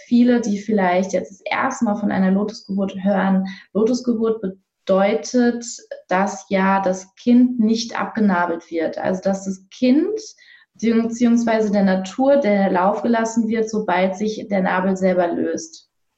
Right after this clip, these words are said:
Und da gibt es ja natürlich auch viele Vorurteile oder die, die es zum ersten Mal hören, für die das unnormal erscheinen könnte,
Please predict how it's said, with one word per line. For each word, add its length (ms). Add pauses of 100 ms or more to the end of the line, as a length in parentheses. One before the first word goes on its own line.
(460)
Und 520 (100)
da 120
gibt 220
es 160
ja 120
natürlich 460
auch 260
viele 220
Vorurteile 1120 (360)
oder 280
die, 140
die 60
es 140
zum 100
ersten 340
Mal 300
hören, 140
für 180
die 140
das 200 (480)
unnormal 840
erscheinen 640
könnte, 960